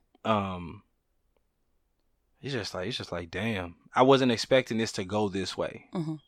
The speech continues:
Speaker 1: especially when it came down to it being an S B.
Speaker 2: I wonder, does he get, um, paid with online clicks?
Speaker 1: Shit, I don't know.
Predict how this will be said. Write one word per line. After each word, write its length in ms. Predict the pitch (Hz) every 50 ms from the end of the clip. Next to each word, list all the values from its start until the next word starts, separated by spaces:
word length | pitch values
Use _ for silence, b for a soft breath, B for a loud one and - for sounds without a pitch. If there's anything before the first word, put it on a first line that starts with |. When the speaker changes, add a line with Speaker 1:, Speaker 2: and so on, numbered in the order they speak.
| _ _ _ _ _ _ _ _
Speaker 1:
especially 480 | - 104 - - 127 127 120 - - 120
when 160 | 107 113 107
it 80 | 101 -
came 280 | - 123 113 104 95
down 280 | 90 101 98 95 92 90
to 140 | - - 104 92
it 140 | 90 85
being 220 | 82 82 78 - -
an 80 | -
S 220 | - - - - -
B. 180 | - - - - B B B B B B -
Speaker 2:
I 20 | 415
wonder, 320 | 466 466 453 381 330 277
does 280 | 240 247 240 233 226 -
he 200 | 247 254 254 247
get, 380 | 226 220 202 190 185 180 - - -
um, 600 | - - 160 156 165 165 - - - - - - -
paid 640 | - - - 180 170 156 151 143 139 - - - - _
with 240 | 175 - - 151 - - - _ -
online 460 | 160 151 151 147 143 139 127 - - -
clicks? 800 | - - - - - - - - - - - - - - - - b b b b b b b b b b b b b b _ _ _ _ _ _ _ _
Speaker 1:
Shit, 280 | _ - - - 98 -
I 100 | - 123
don't 200 | 127 117 110 110
know. 140 | 113 117 110